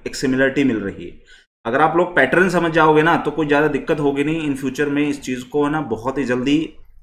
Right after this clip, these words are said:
quick पकड़ने के लिए कि, "सर वहाँ लुसाका है, इधर लुआंडा है।"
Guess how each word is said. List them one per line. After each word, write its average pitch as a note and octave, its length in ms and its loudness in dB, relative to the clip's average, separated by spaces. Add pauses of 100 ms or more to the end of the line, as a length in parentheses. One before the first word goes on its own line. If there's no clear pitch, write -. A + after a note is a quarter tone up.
(280)
quick D#3+ 340 -2
पकड़ने B2+ 380 2
के G2 80 -4
लिए F2+ 180 -8
कि, G#2 80 -10
"सर D3 160 -2
वहाँ A#2 320 -2
लुसाका B2+ 380 -4
है, C#3 300 -4
इधर B2 300 -4
लुआंडा A2 360 -2
है।" E2+ 240 -12